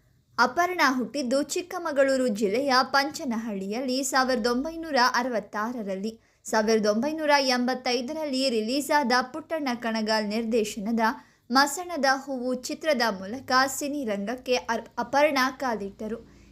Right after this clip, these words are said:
ಈ ಚಿತ್ರದಲ್ಲಿ ಅಂಬರೀಷ್ ಮೊದಲಾದವರು ನಟಿಸಿದ್ರು. ಮೊದಲ ಸಿನಿಮಾದಲ್ಲೇ ಅಪರ್ಣಾಗೆ ಜನಪ್ರಿಯತೆ ಸಿಕ್ತು. ಎರಡು ಸಾವಿರದ ಮೂರರಲ್ಲಿ ಪ್ರಸಾರ ಆರಂಭಿಸಿದ ಮೂಡಲಮನೆ ಧಾರಾವಾಹಿಯಲ್ಲಿ ಅಪರ್ಣಾ ಬಣ್ಣ ಹಚ್ಚಿದ್ರು.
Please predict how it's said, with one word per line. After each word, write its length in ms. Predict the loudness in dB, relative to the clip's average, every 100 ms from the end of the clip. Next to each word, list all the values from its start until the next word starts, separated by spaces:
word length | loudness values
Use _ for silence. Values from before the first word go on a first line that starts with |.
| 0
ಈ 100 | 2
ಚಿತ್ರದಲ್ಲಿ 640 | 2 -2 0 4 4 4
ಅಂಬರೀಷ್ 640 | 2 2 2 -2 -2 -6 -4
ಮೊದಲಾದವರು 840 | -2 -2 -2 0 0 0 0 2
ನಟಿಸಿದ್ರು. 840 | 2 2 -2 -8 -8 -6 -8 -10 _ _
ಮೊದಲ 280 | 2 4 6 4
ಸಿನಿಮಾದಲ್ಲೇ 760 | 0 -4 -4 0 0 -2 -2 0
ಅಪರ್ಣಾಗೆ 840 | 2 0 0 -2 0 -2 0 2
ಜನಪ್ರಿಯತೆ 800 | 2 0 -2 -4 -2 -4 -2 -6
ಸಿಕ್ತು. 580 | -6 -8 -10 -8 -8 -8 _ _
ಎರಡು 220 | -2 0 2
ಸಾವಿರದ 480 | 2 2 4 4 4
ಮೂರರಲ್ಲಿ 680 | 2 -2 -4 -2 0 0 -4
ಪ್ರಸಾರ 560 | -4 -6 -4 0 0 2 2
ಆರಂಭಿಸಿದ 680 | 2 -2 -2 -6 -8 -6 -2 0 0 -4 _ -8
ಮೂಡಲಮನೆ 800 | -2 0 2 4 4 2 2 0
ಧಾರಾವಾಹಿಯಲ್ಲಿ 1000 | 0 2 2 2 -2 -2 -2 -2 0 0
ಅಪರ್ಣಾ 580 | 0 -4 -4 -4 2 2
ಬಣ್ಣ 340 | 4 0 0 -2
ಹಚ್ಚಿದ್ರು. 720 | -4 -8 -12 -16 -12 -14